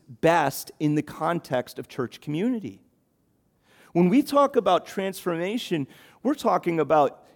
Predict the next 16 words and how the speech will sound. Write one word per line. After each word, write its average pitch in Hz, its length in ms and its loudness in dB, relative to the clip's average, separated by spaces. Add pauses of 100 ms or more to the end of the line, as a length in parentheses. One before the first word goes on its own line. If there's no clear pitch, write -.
(100)
gathering 190 500 4
together 180 380 2
at 170 100 0
Sunday 196 640 0
A 226 60 0
M 277 240 6
and 170 100 2
in 160 200 0
Thrive 196 600 0
groups, 185 300 -4
women's 196 280 0
Bible 240 440 0
study, 180 260 0
men's 196 380 2
Activate 202 760 0
groups. 127 480 -6